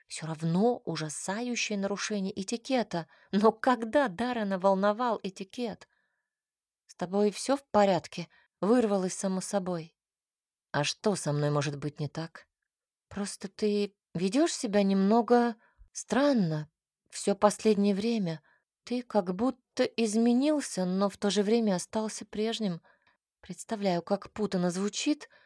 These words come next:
но впечатления именно такие». Мне по-прежнему было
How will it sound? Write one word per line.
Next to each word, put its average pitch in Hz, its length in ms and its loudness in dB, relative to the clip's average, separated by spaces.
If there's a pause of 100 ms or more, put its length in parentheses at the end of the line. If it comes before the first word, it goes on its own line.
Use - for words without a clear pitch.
но 233 300 2
впечатления 220 680 0
именно 220 360 0
такие». 214 520 -8 (1040)
Мне 208 260 4
по-прежнему 240 800 -2
было 214 340 2